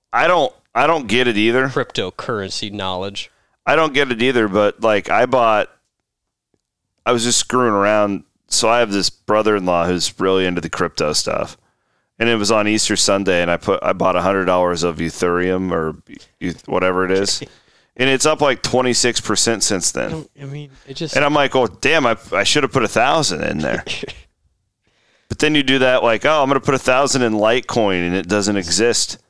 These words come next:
Speaker 2: Does anybody write a check anymore?
Speaker 1: <laughs> No.
Speaker 2: Ah.
Speaker 1: Checks are worthless, dude.
Speaker 2: Speaking of stuck in the past, big pickup for the Iowa basketball team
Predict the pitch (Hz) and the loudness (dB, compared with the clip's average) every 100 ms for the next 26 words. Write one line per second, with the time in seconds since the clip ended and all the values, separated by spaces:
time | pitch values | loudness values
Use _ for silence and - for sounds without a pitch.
0 | - 135 160 185 180 135 139 139 - - | -14 -8 -4 -4 -4 -4 -4 -4 -6 -6
1 | - - 139 127 135 135 _ _ - _ | -4 -4 -4 -4 -4 -8 _ _ -20 _
2 | _ _ _ _ - - - - - 170 | _ _ _ _ -14 -14 -14 -8 -4 -4
3 | 147 - - _ _ _ _ _ _ _ | -6 -10 -20 _ _ _ _ _ _ _
4 | _ _ _ _ _ _ _ - 131 131 | _ _ _ _ _ _ _ -12 -8 -6
5 | 120 - - - _ _ _ _ _ _ | -4 -6 -8 -14 _ _ _ _ _ _
6 | _ _ _ _ _ _ - - 101 - | _ _ _ _ _ _ -4 -2 0 0
7 | 85 87 92 - 73 - 78 80 - - | 0 0 0 -2 -4 -2 -4 -4 -6 -10
8 | - 190 196 156 120 - 139 123 107 - | -6 -4 -2 -2 -4 -4 -4 -4 -8 -4
9 | 135 127 113 - - - _ _ 147 139 | -2 -2 -4 -8 -14 -20 _ _ -8 -6
10 | 143 131 120 - 113 110 110 104 92 104 | -4 -2 -4 -6 -4 -2 0 -2 -2 -4
11 | 113 - 98 - 95 87 | -4 -8 -8 -8 -10 -12